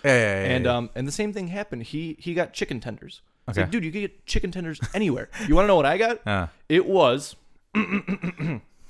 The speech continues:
Speaker 2: was essentially a chicken sandwich.
Speaker 1: Okay.
Speaker 2: Right? On a glazed donut instead of buns. That shit was so fucking good. The, the, like, the, the play of, like, the, the mild, like, chicken spicing, 'cause you could get it all sorts of hot.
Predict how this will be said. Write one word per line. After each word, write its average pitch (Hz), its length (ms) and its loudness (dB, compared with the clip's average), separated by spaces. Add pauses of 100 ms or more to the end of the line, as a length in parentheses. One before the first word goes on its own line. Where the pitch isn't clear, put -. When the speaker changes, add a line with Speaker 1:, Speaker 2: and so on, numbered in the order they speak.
(540)
Speaker 2:
was 151 200 4
essentially 202 400 0
a 135 40 2
chicken 143 300 -6
sandwich. - 320 -12
Speaker 1:
Okay. 95 260 -4 (360)
Speaker 2:
Right? 127 240 0 (840)
On 147 260 4
a 135 120 0
glazed 117 400 -4
donut 117 360 0
instead 101 280 -10
of 104 100 -10
buns. - 360 -20 (640)
That 131 180 0
shit 139 200 -2
was 104 200 -10
so - 340 -4
fucking 107 420 -8
good. - 200 -18 (540)
The, 135 80 -2
the, 123 220 0
like, 143 240 2
the, 127 180 0
the 123 160 -6
play 165 460 2
of, 135 160 0
like, 123 260 -2
the, 117 340 0
the 117 140 -6
mild, 131 640 -2
like, 120 220 -2
chicken 165 320 -6
spicing, 170 480 -4
'cause 127 160 -14
you 160 60 -4
could 147 120 -6
get 117 140 -4
it - 80 -8
all 117 160 -6
sorts - 240 -18
of - 60 -16
hot. - 260 -12